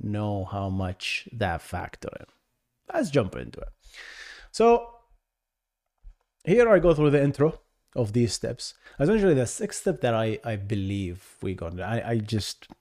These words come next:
I abstracted this myself. You, the, you can actually break any of these steps into sub-steps, if you will. You can merge them together, right? But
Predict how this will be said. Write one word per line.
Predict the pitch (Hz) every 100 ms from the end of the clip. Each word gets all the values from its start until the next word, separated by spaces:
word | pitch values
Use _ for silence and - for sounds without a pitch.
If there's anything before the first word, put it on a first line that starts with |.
| _ _ -
I | 120
abstracted | - 95 - 104 98 104 98
this | 104 -
myself. | - - - - -
You, | 98
the, | 101 104 - - - - -
you | 120 131
can | 156 139
actually | 131 - 120
break | 123 127 120 - -
any | 127 147
of | 143 98
these | 110 98
steps | - 101 -
into | 95 92 95 92 - _ -
sub-steps, | - 101 - - - - - -
if | -
you | -
will. | - - - - - - -
You | 110
can | 110 104 101
merge | 113 127 101 - - - _ _ _ -
them | 92 87
together, | 80 90 131 - - - _ _ -
right? | 101 - _ _ - - - - -
But | 156 156